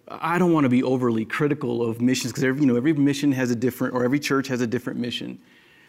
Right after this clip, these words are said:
But I still think that the more and more I see, um, the relationships that I have and people that have called out, um, uh, what they see as hypocrisy,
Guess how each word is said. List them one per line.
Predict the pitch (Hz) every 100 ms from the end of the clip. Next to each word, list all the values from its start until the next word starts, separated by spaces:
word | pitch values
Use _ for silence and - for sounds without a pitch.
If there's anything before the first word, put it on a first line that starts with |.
| _ _ _
But | 135
I | 123
still | - 185
think | 180 160 143
that | 143 120 - - - 127
the | 131
more | 135 147
and | 139
more | 135 131
I | 120 117
see, | - - 135 131 120 113 - - - _ _
um, | 120 113 107 - 92 _ -
the | 135 120
relationships | 117 117 139 - 143 131 123
that | 120
I | 117
have | 117 113 110
and | 110 107
people | 139 139
that | 120 117
have | 120
called | - - 123 117
out, | 113 113 117 - _ _ _
um, | 117 107 107 123 120 - _ _ _ -
uh, | 113 - - - - - _
what | 156 123 123
they | 139 131
see | 139
as | 120
hypocrisy, | 120 - 117 104 113 107 120 117